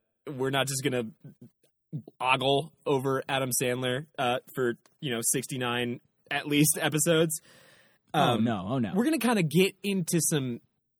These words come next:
Speaker 1: some strange stuff here. Uh, so it kinda all stems from this.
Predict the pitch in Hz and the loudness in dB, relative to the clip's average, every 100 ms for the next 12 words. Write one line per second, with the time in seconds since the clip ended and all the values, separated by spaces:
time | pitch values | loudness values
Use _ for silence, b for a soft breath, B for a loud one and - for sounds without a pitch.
0 | _ _ _ _ _ _ - 160 - - | _ _ _ _ _ _ -4 -2 -2 -2
1 | 175 185 180 165 - 147 127 - 117 101 | 0 2 2 2 0 0 0 -2 -6 -4
2 | 98 - 127 117 110 104 b b b b | -4 -6 -2 0 0 -4 b b b b
3 | b - 175 160 156 147 _ - 180 - | b -2 2 4 4 2 _ -12 -12 -6
4 | 214 254 - 175 180 180 185 175 - - | -4 -2 0 0 2 2 2 0 -2 -4
5 | - - 151 143 143 - - 131 123 117 | -6 0 0 2 -2 -4 -2 0 2 0
6 | 113 - 113 113 123 110 | -2 -8 -16 -4 0 0